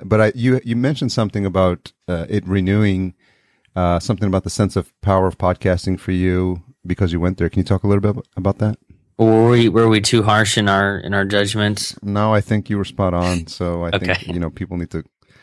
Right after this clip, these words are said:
Speaker 1: call a spade a spade. <laughs>
Speaker 2: There you go. Um, so re-, the power of podcasting,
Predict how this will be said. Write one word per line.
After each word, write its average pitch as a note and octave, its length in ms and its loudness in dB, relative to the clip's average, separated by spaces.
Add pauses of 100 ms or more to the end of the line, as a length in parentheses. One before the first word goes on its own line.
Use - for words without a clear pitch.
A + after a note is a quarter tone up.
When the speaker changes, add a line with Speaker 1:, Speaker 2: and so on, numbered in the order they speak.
(340)
Speaker 1:
call F#2+ 200 0
a E2+ 40 -4
spade F2+ 240 -4
a E2 40 -6
spade. F2 380 -6 (320)
<laughs> C3+ 680 0
Speaker 2:
There G2+ 220 -2
you G#2+ 80 -4
go. G2+ 260 -4 (680)
Um, C#3 680 2 (520)
so D3+ 200 2
re-, C#3 220 2
the C#3 180 0
power D#3 400 -2
of D#3 140 -4
podcasting, F3 920 -6